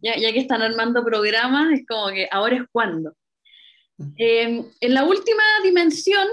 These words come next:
Speaker 1: de cultura y subjetividades destacan la importancia del arte, de la cultura, del aporte al bienestar de la, de las personas. Bueno, eso, eso es algo que vimos claramente durante est-, este tiempo de pandemia. Y me gustaría profundizar en este tema,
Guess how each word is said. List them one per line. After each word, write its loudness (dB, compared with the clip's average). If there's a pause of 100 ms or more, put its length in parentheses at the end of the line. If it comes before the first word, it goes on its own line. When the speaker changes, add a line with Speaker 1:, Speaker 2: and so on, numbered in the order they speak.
Speaker 1:
de 0
cultura 0 (220)
y 4
subjetividades 0
destacan 0
la 2
importancia 0
del 0
arte, -2
de 0
la -2
cultura, -4
del -4
aporte -2
al 2
bienestar -4
de 0
la, -2
de -6
las -6
personas. -4
Bueno, -4 (120)
eso, -8 (100)
eso -8
es -4
algo -6
que -4
vimos -4
claramente 0
durante 0
est-, -14
este -4
tiempo -4
de -2
pandemia. -4 (440)
Y 0
me 4
gustaría 2
profundizar 2
en 2
este 0
tema, 2